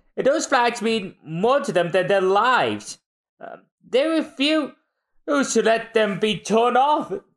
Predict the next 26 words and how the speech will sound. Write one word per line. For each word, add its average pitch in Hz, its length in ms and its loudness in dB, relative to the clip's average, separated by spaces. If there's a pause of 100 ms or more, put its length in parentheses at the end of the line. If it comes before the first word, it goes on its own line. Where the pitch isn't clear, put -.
(100)
That's 302 300 -2
why 254 180 2
they've 220 140 2
been 196 180 0
fighting 185 300 0
for 190 140 2
a 170 40 4
hundred, 208 400 0
hundred 240 380 0
years. 247 500 0 (340)
To 226 80 -8
protect 285 280 2
their 269 140 2
flags. 277 680 0 (300)
Don't 320 200 2
you 285 100 0
get 262 240 2
it? 320 140 2 (440)
This 440 160 2
is 277 140 0
a 285 80 2
glorious 285 420 2
battle 269 260 2
to 262 60 0
the 262 200 0 (260)
death 294 440 0